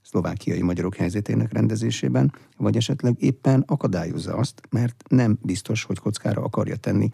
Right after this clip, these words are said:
az úgynevezett brüsszeli kérdésekben való jó együttműködést?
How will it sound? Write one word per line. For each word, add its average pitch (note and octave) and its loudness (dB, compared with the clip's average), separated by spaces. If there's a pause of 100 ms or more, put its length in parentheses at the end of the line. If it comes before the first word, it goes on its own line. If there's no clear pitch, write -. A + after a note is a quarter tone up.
(180)
az - 0
úgynevezett F#2+ 2
brüsszeli G2+ 0
kérdésekben G#2 -4
való F#2+ -2 (200)
jó G2+ 4
együttműködést? - -4